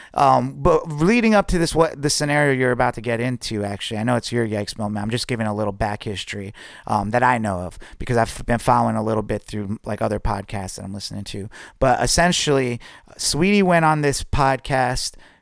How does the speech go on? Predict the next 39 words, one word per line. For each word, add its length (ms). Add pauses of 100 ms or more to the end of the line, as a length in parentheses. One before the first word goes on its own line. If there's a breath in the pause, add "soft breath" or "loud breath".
called, 480 (100)
um, 520 (760)
it's 140
like 180
Justin, 760 (500 soft breath)
um, 480 (160)
it's 180
this, 220
this 160
guy 180
Justin. 640 (460 soft breath)
Uh, 180
I 40
forgot 320
what 100
it 80
was, 540 (140)
Justin 360
in 140
L 180
A 200
or 40
something 360
like 220
that 220
is 120
the 60
name 100
of 60
the 40
podcast. 460
But 100
she 100
goes 260
on 200
to 180
it, 120
and 180
also, 500